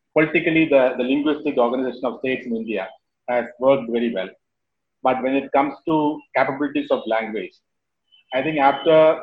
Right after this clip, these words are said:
India was separated according to each language in every state, we have lost many multilingual speakers.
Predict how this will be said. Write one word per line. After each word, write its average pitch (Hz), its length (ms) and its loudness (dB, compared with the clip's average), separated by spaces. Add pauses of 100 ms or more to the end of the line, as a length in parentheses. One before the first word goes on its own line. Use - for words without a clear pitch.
India 139 320 2
was 131 400 0
separated 139 540 -2 (340)
according 127 440 -4
to 127 220 -8 (120)
each 135 240 -6
language 123 340 -4
in 120 140 -4
every 120 340 -6
state, 95 220 -14 (1040)
we 131 160 -4
have 156 360 4
lost 139 460 2 (460)
many 139 580 -4
multilingual 131 640 -4
speakers. - 380 -20